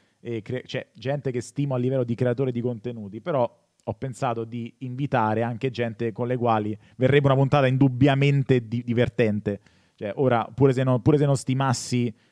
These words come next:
Sapio per i contenuti che porta, comunque lo rispetto in quanto essere umano. Poi verrebbe fuori una puntata di Cristo, regà.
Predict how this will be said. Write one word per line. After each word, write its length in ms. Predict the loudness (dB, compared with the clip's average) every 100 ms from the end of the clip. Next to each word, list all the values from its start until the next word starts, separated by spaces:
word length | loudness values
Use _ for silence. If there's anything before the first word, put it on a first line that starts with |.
| _ _ _ _ _
Sapio 520 | 2 4 4 2 2
per 100 | 2
i 60 | 2
contenuti 400 | 2 0 0 2
che 100 | 2
porta, 480 | 2 0 2 -4 -4
comunque 380 | 0 0 2 4
lo 120 | 4
rispetto 520 | 2 0 -2 -2 -2
in 100 | -4
quanto 320 | -2 -4 0 0
essere 340 | 0 0 0
umano. 420 | 2 0 -2 -2
Poi 160 | 0 0
verrebbe 260 | 0 -2
fuori 160 | -2 0
una 80 | -2
puntata 280 | 0 0 0
di 100 | -4
Cristo, 400 | -8 -10 -10 -10
regà. 240 | -8